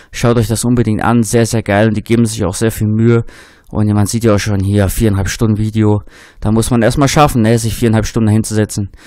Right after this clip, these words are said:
und dann zu erzählen. Ich finde, das ist schon eine Hochleistung, ja. Und, äh, klar, hier das Gerät, die Dampfe,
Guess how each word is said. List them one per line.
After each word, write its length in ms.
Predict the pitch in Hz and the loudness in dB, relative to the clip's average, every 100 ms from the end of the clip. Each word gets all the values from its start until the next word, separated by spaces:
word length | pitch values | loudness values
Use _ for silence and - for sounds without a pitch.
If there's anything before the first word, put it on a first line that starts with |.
| - - _ | -20 -20 _
und 220 | - 104 | -6 -4
dann 140 | 98 104 | -2 -2
zu 160 | - | -2
erzählen. 360 | 95 - 110 101 | -2 -2 -2 0
Ich 80 | 92 | -2
finde, 180 | 127 123 | -2 -2
das 100 | 120 | -4
ist 100 | 117 | -4
schon 200 | 120 117 | 0 2
eine 80 | |
Hochleistung, 680 | 113 131 120 98 113 - 127 | 2 0 0 0 0 -2 -4
ja. 280 | 110 101 139 - _ _ _ - | -2 -2 -2 -6 _ _ _ -16
Und, 560 | - 104 104 104 101 - | -6 0 0 0 -2 -4
äh, 220 | 98 101 | -2 -2
klar, 420 | 104 98 107 107 | 0 4 4 4
hier 160 | 104 107 | 2 -2
das 180 | 101 - | -4 -6
Gerät, 340 | 107 110 117 | -4 -2 -2
die 120 | 110 | -2
Dampfe, 460 | 98 110 117 117 | 0 -2 0 -2